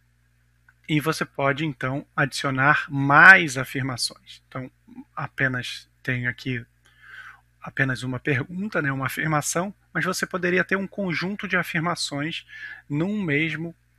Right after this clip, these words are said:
lugar. Outras opções interessantes é, é a questão aqui das, dos feedbacks, né?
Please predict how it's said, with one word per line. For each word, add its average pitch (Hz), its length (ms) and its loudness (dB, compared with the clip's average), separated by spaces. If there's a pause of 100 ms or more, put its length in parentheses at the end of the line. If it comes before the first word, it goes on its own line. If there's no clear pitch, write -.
(420)
lugar. 185 500 -4 (1200)
Outras 185 340 -2
opções 147 640 -4
interessantes 190 1040 0 (720)
é, 151 560 2 (560)
é 165 140 4
a 185 80 6
questão 185 420 -2
aqui 185 220 -6
das, 180 400 2
dos 156 260 -4
feedbacks, 151 640 -2
né? 151 160 -4